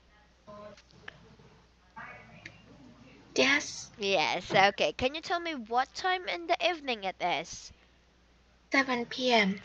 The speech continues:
Speaker 2: Seven P M. That's good. Okay, let's have the last letter. Letter F.
Speaker 1: You need to know where your class will be.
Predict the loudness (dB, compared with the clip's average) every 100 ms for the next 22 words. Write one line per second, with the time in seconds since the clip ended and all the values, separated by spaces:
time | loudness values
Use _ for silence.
0 | 0 4 6 4 -4 -2 0 0 0 -4
1 | -4 0 4 4 2 -8 -16 -10 -8 -6
2 | 6 8 8 2 0 0 4 8 8 8
3 | 4 -2 -4 2 4 4 0 -6 -4 2
4 | 2 2 0 -2 -2 0 -2 -4 _ 0
5 | 0 -2 -14 -18 -20 -20 _ -20 _ _
6 | _ _ -12 -10 0 2 4 4 4 -2
7 | 2 8 8 8 8 8 8 4 2 4
8 | 4 4 4 6 6 8 6 6